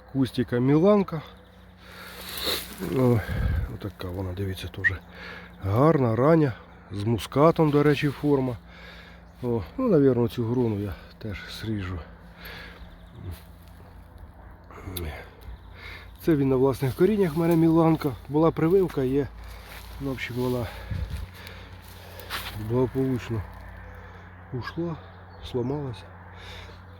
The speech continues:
А якщо я був вирощений, так, зимою балувався і однопочковий саджанець зробив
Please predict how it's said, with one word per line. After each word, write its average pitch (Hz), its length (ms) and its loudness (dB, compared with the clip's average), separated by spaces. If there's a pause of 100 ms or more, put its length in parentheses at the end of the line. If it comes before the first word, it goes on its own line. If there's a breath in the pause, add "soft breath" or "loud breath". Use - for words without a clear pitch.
А 135 420 4 (280 loud breath)
якщо - 340 -4
я 147 120 6
був 131 160 6
вирощений, 127 600 6 (160)
так, 113 140 -2 (640 loud breath)
зимою 117 520 6 (220)
балувався 113 680 0
і 117 300 2
однопочковий 135 760 4
саджанець 107 600 -2
зробив 113 480 -2